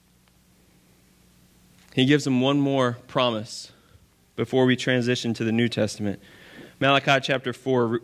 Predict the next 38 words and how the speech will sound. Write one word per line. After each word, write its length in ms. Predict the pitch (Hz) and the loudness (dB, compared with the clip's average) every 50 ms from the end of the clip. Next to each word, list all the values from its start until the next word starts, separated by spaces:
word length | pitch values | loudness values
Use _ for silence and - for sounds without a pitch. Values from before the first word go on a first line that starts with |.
| - - - | -8 -16 -8
verses 360 | 120 123 131 127 - 127 117 | -2 -2 -2 0 -2 -4 -4
one 220 | 120 120 123 120 | -2 -2 -2 -2
through 140 | - 117 110 | -2 -4 -6
six. 540 | 101 - - 131 113 - - - - - - _ _ _ - - - - - - - - - - _ - _ _ _ | -6 -4 -2 -2 -2 -2 -4 -8 -14 -16 -18 _ _ _ -20 -20 -20 -20 -20 -20 -20 -20 -20 -20 _ -20 _ _ _
"For 160 | - 156 156 | 2 4 4
behold, 540 | 147 147 151 131 - 180 180 185 185 175 151 | 4 4 2 0 2 2 4 6 6 4 4
the 80 | 151 151 | 0 -4
day 340 | 135 120 147 151 156 165 160 | -2 0 2 4 4 4 2
is 160 | 156 143 - | 0 -2 -4
coming, 440 | - - 165 143 127 113 101 110 - - _ _ _ _ _ _ - | -6 -6 -4 -4 -2 -4 -4 -8 -10 -16 _ _ _ _ _ _ -14
burning 540 | 120 113 147 151 170 190 190 190 180 170 | -4 0 2 2 4 4 4 2 2 2
like 220 | 156 151 147 143 - | 2 2 2 2 0
an 140 | 135 127 127 | -2 -4 -2
oven, 420 | - 123 127 120 127 123 123 120 | 0 0 0 2 0 0 2 2
when 180 | 123 139 139 135 | 2 2 2 2
all 280 | - 123 139 151 165 170 | 2 2 4 4 4 4
the 160 | 160 147 - | 2 0 0
arrogant 500 | - 135 139 143 143 131 143 139 139 - | 2 2 4 2 2 0 -2 -4 -2 -2
and 140 | 117 120 107 | -4 -4 -2
all 260 | 90 120 131 135 - - | 2 2 2 2 2 0
evildoers 760 | 123 131 131 131 127 117 117 123 120 117 117 110 107 110 | -2 -2 -2 -2 -4 -2 -2 0 0 0 0 -2 -4 -4
will 160 | 107 110 117 104 | -6 -6 -4 -4
be 100 | 113 113 | -4 -6
stubble. 480 | - - - 104 101 98 98 101 110 - _ _ _ _ _ _ _ _ _ _ _ _ _ _ _ - - - - - _ _ | -6 -6 -6 -6 -6 -6 -8 -12 -14 -16 _ _ _ _ _ _ _ _ _ _ _ _ _ _ _ -20 -20 -20 -20 -20 _ _
The 100 | - 131 | 0 0
day 220 | 123 120 135 143 156 | 2 4 4 4 4
that 180 | 143 151 147 | 2 0 0
is 100 | 143 135 | 0 -2
coming 320 | - - - 151 139 139 135 | -4 -6 -4 -4 -2 -2 -4
shall 220 | 131 - 135 123 | -4 -2 -2 -4
set 280 | 113 - - 156 151 - | -2 0 0 -2 0 0
them 140 | 165 160 156 | -2 -2 -2
ablaze, 720 | 143 123 113 117 117 113 110 104 101 104 - - - - - | -2 -2 -2 0 0 2 2 0 -2 -4 -8 -12 -16 -18 -18
says 260 | - - - 120 110 | -10 -6 -4 -4 -4
the 100 | 113 113 | -4 -2
Lord 220 | 110 113 113 107 | 0 2 2 2
of 120 | 104 98 107 | 0 -2 -4
hosts, 500 | 113 104 104 107 - - - - - | -4 -6 -6 -8 -10 -14 -16 -16 -18